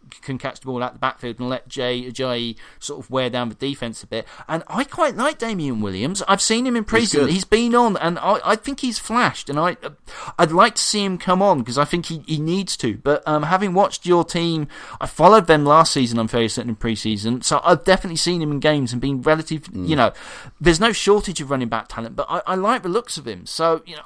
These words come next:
Speaker 1: I, I, I hope, I kinda hope for your sake that he comes good.
Speaker 2: Mm. What I do like is the fact that Gase is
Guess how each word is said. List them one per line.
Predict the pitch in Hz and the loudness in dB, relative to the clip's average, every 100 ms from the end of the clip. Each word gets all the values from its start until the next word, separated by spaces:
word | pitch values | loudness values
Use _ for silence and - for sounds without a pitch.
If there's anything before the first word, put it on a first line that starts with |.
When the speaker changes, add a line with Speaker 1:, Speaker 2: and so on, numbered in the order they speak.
| - | -12
Speaker 1:
I, | 156 - 180 190 | -12 -8 -6 -4
I, | 180 170 | -4 -2
I | 156 | -4
hope, | 170 240 - | -2 -4 -4
I | 156 | -8
kinda | 202 220 | -6 2
hope | 190 202 | 2 2
for | - | -2
your | 170 185 | 0 0
sake | - 139 | 0 -4
that | 151 | -8
he | 160 | -6
comes | 185 170 160 | -2 -2 0
good. | 208 123 - | 0 0 -2
Speaker 2:
Mm. | 101 90 85 | -4 -4 -2
What | 113 | -4
I | 117 | -2
do | 131 | 0
like | 104 90 87 | 2 2 -2
is | |
the | 80 | -6
fact | 92 67 | -6 -6
that | 76 - | -8 -6
Gase | 90 82 82 | -6 -4 -8
is | 78 | -10